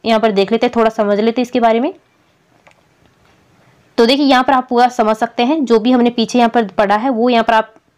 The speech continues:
बड़-, यहाँ पर ईजी से समझ सकते हैं। तो देखिए, हमने यहाँ पर बात की है सबसे पहले सॉलिड यानी कि ठोस के बारे में।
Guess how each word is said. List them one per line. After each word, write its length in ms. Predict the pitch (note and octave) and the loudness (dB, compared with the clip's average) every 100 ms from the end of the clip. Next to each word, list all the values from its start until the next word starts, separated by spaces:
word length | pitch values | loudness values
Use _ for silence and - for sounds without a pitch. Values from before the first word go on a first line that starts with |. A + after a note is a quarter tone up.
| - | -4
बड़-, 200 | A3 A3 | -2 0
यहाँ 140 | G#3+ | 0
पर 120 | G#3+ A3 | 0 0
ईजी 220 | A3 A3+ | 0 -2
से 100 | B3 | -2
समझ 280 | B3 A3 G3+ | 0 0 0
सकते 280 | F#3+ - | -4 -6
हैं। 240 | F3+ E3+ F#3 _ _ _ _ - | -8 -8 -12 _ _ _ _ 0
तो 100 | B3 | 0
देखिए, 260 | C#4 D4 | 2 2
हमने 200 | C#4+ C#4 | 2 2
यहाँ 100 | C#4 | 2
पर 100 | C#4 | 2
बात 260 | A3+ G3+ G3 | 2 0 0
की 160 | A#3 | -4
है 140 | A#3+ C#4+ | -4 -4
सबसे 320 | - A3 B3 | -4 -4 -4
पहले 260 | A#3+ A3+ B3 | 0 0 -2
सॉलिड 460 | - G#3+ G#3 F#3 A3 | 0 0 2 0 0
यानी 120 | A3+ | 0
कि 80 | C4+ | -2
ठोस 360 | - A#3+ G#3+ | 0 0 0
के 120 | G#3+ A3+ | 0 -2
बारे 240 | F#3+ E3+ | -2 -6
में। 140 | E3+ | -12